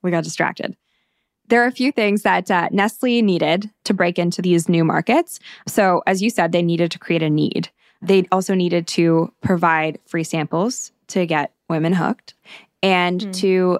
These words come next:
Speaker 1: link their products to a desirable lifestyle. And the last one was pretty easy for them. They had ads and billboards plastered everywhere, almost all of them using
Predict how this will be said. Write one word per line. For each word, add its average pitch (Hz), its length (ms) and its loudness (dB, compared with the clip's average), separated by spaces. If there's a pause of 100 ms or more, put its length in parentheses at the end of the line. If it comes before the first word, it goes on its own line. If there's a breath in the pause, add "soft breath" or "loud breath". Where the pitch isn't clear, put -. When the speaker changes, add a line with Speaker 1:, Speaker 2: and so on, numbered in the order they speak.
Speaker 1:
link 202 340 0
their 269 140 0
products 170 540 -2
to 160 580 0 (200)
a 170 120 0
desirable 151 580 0
lifestyle. - 720 -2 (480 soft breath)
And 214 200 2
the 233 60 4
last 220 320 0
one 277 160 2
was 202 160 2
pretty - 420 -4 (140)
easy 147 200 -2
for - 200 -2
them. - 280 -2 (320 loud breath)
They 196 60 2
had 185 420 2
ads 226 420 0
and 170 180 -4
billboards 175 560 0
plastered 170 480 -4
everywhere, 175 640 0 (240)
almost 175 360 -2
all 190 140 4
of 202 100 0
them 202 160 0
using 170 420 -2